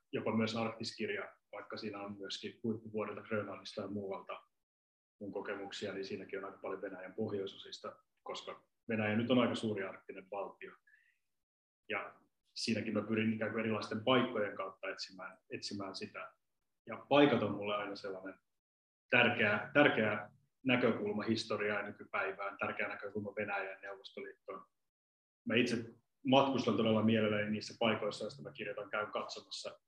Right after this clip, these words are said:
niitä paikkoja. Ja siitä lähti oikeastaan tää neukkoturismikirjan idea, että mä halusin kirjoittaa matkailusta Neuvostoliiton aikana. Ja nimenomaan neuvostoliittolaisten itsensä matkailusta, en niinkään siitä, että miten ulkomaalaiset kävi siellä, miten,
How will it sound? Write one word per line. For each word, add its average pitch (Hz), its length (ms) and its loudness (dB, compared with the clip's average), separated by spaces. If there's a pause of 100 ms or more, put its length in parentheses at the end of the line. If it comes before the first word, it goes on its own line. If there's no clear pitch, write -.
niitä 113 260 -6
paikkoja. 104 580 -4 (720)
Ja 107 320 -6 (680)
siitä 123 380 8
lähti 110 280 4
oikeastaan 101 460 -4
tää 104 140 -4
neukkoturismikirjan 104 1120 -2
idea, 95 220 -12
että 92 140 -16
mä - 60 -14
halusin - 260 -14
kirjoittaa 104 460 -8
matkailusta 110 840 -2 (500)
Neuvostoliiton 101 580 0
aikana. 95 380 -10 (880)
Ja 104 300 0 (200)
nimenomaan 117 880 10
neuvostoliittolaisten 120 920 6
itsensä 147 540 2
matkailusta, - 720 -8
en 117 140 4
niinkään 110 400 4
siitä, 107 360 -2
että - 160 -10
miten 107 220 -2
ulkomaalaiset 104 640 -2
kävi 101 200 -2
siellä, 104 440 -2
miten, 104 340 -4